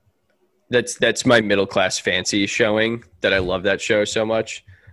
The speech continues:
but she's great. She's great in that show. And she's basically the mom character in this one as well,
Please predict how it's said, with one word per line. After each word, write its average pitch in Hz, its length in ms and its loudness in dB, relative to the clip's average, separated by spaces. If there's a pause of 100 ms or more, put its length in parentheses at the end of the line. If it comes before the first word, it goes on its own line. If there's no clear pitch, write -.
(140)
but 104 140 -4
she's 139 260 -2
great. 87 420 -4
She's 113 200 -6
great 76 260 -6
in 80 80 -10
that 82 180 -6
show. 71 300 -6 (440)
And 117 80 -6
she's 127 180 -4
basically 131 440 -2
the 95 100 -6
mom 85 340 -6
character 80 460 -10
in 82 100 -10
this 82 220 -12
one 78 140 -12
as 76 120 -14
well, 69 340 -8